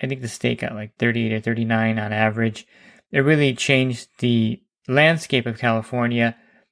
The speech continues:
And also, it caused a lot of problems with pools. This year is shaping up to be a pretty wet year as well. We've had some rainstorms come in, and it's been pretty wet in my area. So I'm gonna start off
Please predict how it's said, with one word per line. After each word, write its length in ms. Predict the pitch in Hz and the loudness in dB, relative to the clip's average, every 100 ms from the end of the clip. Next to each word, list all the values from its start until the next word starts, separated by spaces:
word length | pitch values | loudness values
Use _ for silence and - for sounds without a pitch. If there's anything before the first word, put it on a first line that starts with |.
| - | -2
And 100 | 175 | 2
also, 380 | 196 180 165 147 | 2 2 0 0
it 260 | 139 123 | -2 -4
caused 320 | - 131 123 | 0 0 2
a 60 | 123 | 0
lot 160 | 120 113 | -2 -2
of 100 | - | 0
problems 480 | 147 143 135 135 | 2 4 2 -4
with 160 | 135 127 | -6 -6
pools. 460 | - 143 139 131 _ _ _ _ _ | 0 2 2 -2 _ _ _ _ _
This 220 | 196 190 | 0 4
year 100 | 190 | 2
is 80 | 170 | 4
shaping 340 | 165 151 143 | 2 2 2
up 160 | 139 - | 2 0
to 80 | 123 | -2
be 160 | 135 | 0
a 60 | 123 | 0
pretty 220 | - 139 | -2 -2
wet 260 | 127 135 135 | 0 0 0
year 260 | 131 127 | 0 2
as 200 | 131 117 | 2 -2
well. 460 | 113 123 131 131 127 _ _ _ - | -2 2 4 4 -2 _ _ _ -12
We've 140 | 117 | -2
had 180 | 123 117 | 0 0
some 200 | 120 117 | -2 0
rainstorms 560 | 123 123 - 127 120 | 0 0 0 0 -2
come 200 | - 123 | -4 0
in, 360 | 123 127 127 127 _ _ | 2 2 0 -8 _ _
and 360 | 131 120 120 - | -2 -2 -2 -8
it's 160 | 110 | -16
been 360 | - 156 147 - _ _ | -2 0 0 -2 _ _
pretty 180 | 160 151 | -4 -4
wet 440 | 123 117 127 131 - | -2 2 2 2 -4
in 100 | 131 | -4
my 180 | 123 120 | 0 0
area. 540 | 123 127 127 123 123 - _ _ _ _ - | 2 2 4 4 4 2 _ _ _ _ -2
So 240 | 165 151 | 2 2
I'm 160 | - 156 | 2 0
gonna 160 | 160 | -2
start 260 | - 156 139 | 2 4 6
off 300 | 135 127 | 6 2